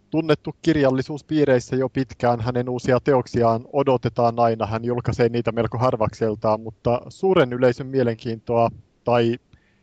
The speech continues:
tietoisuutta hän ei ole vielä hirveästi tavoittanut. Kunnes nyt viime vuonna sitten tämä Paholaisen haarukka oli ehdolla Fin-, Finlandia-palkinnon saajaksi.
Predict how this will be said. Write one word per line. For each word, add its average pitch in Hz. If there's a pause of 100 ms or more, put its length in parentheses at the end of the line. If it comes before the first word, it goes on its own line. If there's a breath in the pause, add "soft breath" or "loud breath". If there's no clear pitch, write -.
(200 soft breath)
tietoisuutta 127
hän 123
ei 123
ole 123
vielä 123
hirveästi 120 (100)
tavoittanut. 110 (840 soft breath)
Kunnes 175
nyt 160
viime 151
vuonna 123
sitten 120
tämä 120 (100)
Paholaisen 127
haarukka 113
oli 113
ehdolla 120 (140)
Fin-, 135
Finlandia-palkinnon 127
saajaksi. 110